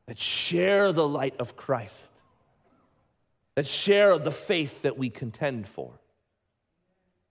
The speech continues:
Now, perhaps as you read this, you're like me, and you get this, but yet you have stumbled.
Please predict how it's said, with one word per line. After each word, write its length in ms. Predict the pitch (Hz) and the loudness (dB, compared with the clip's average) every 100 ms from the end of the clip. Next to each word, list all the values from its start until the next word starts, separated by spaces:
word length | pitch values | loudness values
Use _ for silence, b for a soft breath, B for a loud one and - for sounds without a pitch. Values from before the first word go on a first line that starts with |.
| _ _ _ _ _ _ _ _ _ _ _ _ _ _ _ _ - | _ _ _ _ _ _ _ _ _ _ _ _ _ _ _ _ -6
Now, 140 | 135 | -4
perhaps 500 | 131 131 170 190 - | -2 0 0 0 0
as 160 | 156 135 | -2 -2
you 80 | 131 | -2
read 300 | 143 165 120 | -2 -2 0
this, 260 | 120 - | -2 0
you're 80 | 135 | 0
like 260 | 117 113 131 | 2 0 -4
me, 520 | 135 120 92 98 - _ _ _ _ _ _ _ _ _ - | -6 -6 -8 -12 -20 _ _ _ _ _ _ _ _ _ -14
and 100 | 117 | -12
you 80 | |
get 320 | 110 131 131 - | -4 -4 -2 -2
this, 520 | 135 143 - - - _ _ _ _ _ _ _ _ _ _ _ _ _ | -4 -4 -14 -18 -20 _ _ _ _ _ _ _ _ _ _ _ _ _
but 200 | 123 107 | -4 -2
yet 440 | 127 123 - - - _ _ _ _ _ _ _ _ _ _ _ _ _ _ _ - | 0 0 0 -8 -20 _ _ _ _ _ _ _ _ _ _ _ _ _ _ _ -10
you 160 | 123 113 | -6 -4
have 160 | 104 | -4
stumbled. 580 | - - 101 92 71 | -8 -6 -6 -6 -14